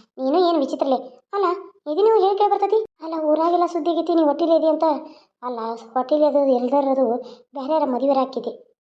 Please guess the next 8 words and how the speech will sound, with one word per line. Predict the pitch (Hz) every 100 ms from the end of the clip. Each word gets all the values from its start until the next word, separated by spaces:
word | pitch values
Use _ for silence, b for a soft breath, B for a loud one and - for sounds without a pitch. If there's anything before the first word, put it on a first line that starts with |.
| -
ಏನ್ | 294 320
ಮಾಡ್ತೀಗ? | 311 311 285
ನಿನಗ್ | 240 - 285 285
ಗೊತ್ತಾಯ್ತನ? | 285 277 269 277 277 - _ 330
ನೀನ್ | 269
ಮುಂದ್ | 269 277
ಮುಚ್ಚಿಡದೇನ? | 277 302 269 269 247 - B _
ನಾನು | 311 254 269 -